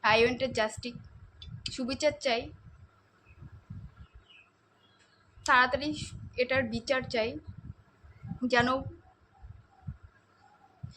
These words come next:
যারা এরকম কাজ করেছে তাদের জন্য শাস্তি হয়,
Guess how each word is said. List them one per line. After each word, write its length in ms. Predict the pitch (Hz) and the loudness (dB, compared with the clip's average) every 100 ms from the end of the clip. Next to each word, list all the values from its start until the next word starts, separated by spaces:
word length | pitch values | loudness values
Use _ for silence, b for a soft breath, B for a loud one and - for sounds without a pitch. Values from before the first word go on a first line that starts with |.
| B B 226 | B B 0
যারা 220 | 233 233 | 4 6
এরকম 380 | 226 226 262 247 | 6 4 0 2
কাজ 320 | 208 233 - | 4 4 2
করেছে 420 | 247 220 - 247 - - - - | 0 0 -2 -8 -8 -16 -10 0
তাদের 260 | 233 233 | 2 2
জন্য 200 | 233 247 | -2 -4
শাস্তি 440 | 254 240 - - 262 | 2 2 2 -2 -2
হয়, 220 | 202 214 | 0 -2